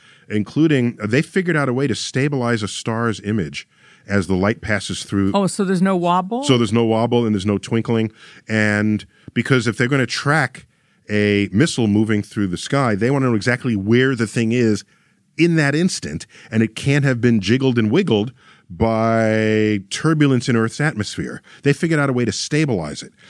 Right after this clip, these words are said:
Speaker 1: And we've been grappling with this problem forever. And they finally declassified it. We says, "Yes, we want that,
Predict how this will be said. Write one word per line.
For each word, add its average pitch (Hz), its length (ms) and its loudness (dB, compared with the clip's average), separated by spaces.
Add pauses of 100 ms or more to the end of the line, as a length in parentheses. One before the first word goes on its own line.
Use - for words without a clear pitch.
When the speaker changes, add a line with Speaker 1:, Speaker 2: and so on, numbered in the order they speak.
(320)
Speaker 1:
And 117 440 2 (280)
we've 131 260 2
been 123 360 0 (340)
grappling 147 500 0
with 123 80 2
this 120 140 -2
problem 107 320 -2
forever. 107 680 -6 (380)
And 104 120 2
they 107 80 4
finally 135 400 0
declassified 113 720 -2
it. 95 80 -4
We 117 80 0
says, 90 220 -8
"Yes, 113 520 -2 (100)
we 104 200 2
want 104 240 0
that, 95 280 -4